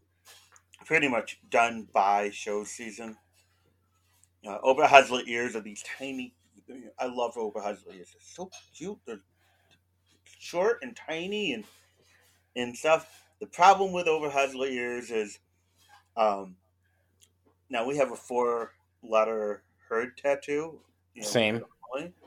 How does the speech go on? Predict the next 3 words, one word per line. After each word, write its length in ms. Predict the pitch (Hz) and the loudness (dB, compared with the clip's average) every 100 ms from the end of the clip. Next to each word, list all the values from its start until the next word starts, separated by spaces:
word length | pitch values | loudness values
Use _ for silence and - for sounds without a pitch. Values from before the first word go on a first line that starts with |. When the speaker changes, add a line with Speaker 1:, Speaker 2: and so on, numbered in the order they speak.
| _ _ _ | _ _ _
Speaker 1:
normally. 480 | 110 104 98 101 117 | -10 -8 -8 -8 2
Speaker 2:
Yep. 220 | 113 117 - - - - - - _ - | 4 4 0 -20 -20 -20 -20 -20 _ 8
Speaker 1:
Um, 480 | 131 123 110 - | 10 10 6 -2